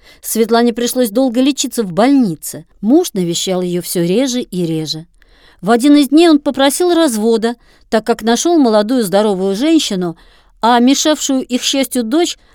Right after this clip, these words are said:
отправил учиться за границу. Горько пожалела Светлана, что сама показала бывшему мужу лёгкий путь избавления от проблем с неудобными детьми. Талант.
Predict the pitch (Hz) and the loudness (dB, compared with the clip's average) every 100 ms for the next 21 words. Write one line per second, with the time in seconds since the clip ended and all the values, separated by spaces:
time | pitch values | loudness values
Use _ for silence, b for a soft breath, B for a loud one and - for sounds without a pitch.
0 | _ 226 220 - 285 349 254 180 - 247 | _ -6 -6 -2 0 2 0 -2 -4 -6
1 | - - 180 180 170 156 151 - 160 _ | -8 -8 -6 -4 -4 -6 -10 -14 -20 _
2 | _ _ b b b b 180 269 359 - | _ _ b b b b -2 2 2 0
3 | 277 285 269 302 294 262 160 156 165 175 | -4 -2 0 2 2 0 -2 -6 -10 -6
4 | 202 285 220 170 220 214 220 214 175 175 | 0 0 0 -2 -4 -2 0 0 -4 -8
5 | - 185 196 190 175 202 196 180 175 190 | -6 -4 -2 -2 -2 -4 -4 -4 -2 2
6 | 285 294 269 b b b 254 339 - 339 | 2 2 -2 b b b 0 0 0 -4
7 | - 220 185 170 170 196 190 254 277 202 | -2 -4 -4 -6 -2 -2 0 2 2 2
8 | 170 - 196 185 202 254 240 - - 262 | -4 -6 -6 -2 -2 -2 -4 -8 -2 2
9 | 262 254 180 170 165 156 170 175 160 196 | 2 2 -2 -6 -6 -6 -6 -8 -10 -14
10 | - 160 151 _ _ _ _ _ _ _ | -12 -14 -14 _ _ _ _ _ _ _
11 | _ _ _ _ _ _ _ _ _ _ | _ _ _ _ _ _ _ _ _ _
12 | _ 320 330 196 165 165 | _ 0 2 0 -4 -10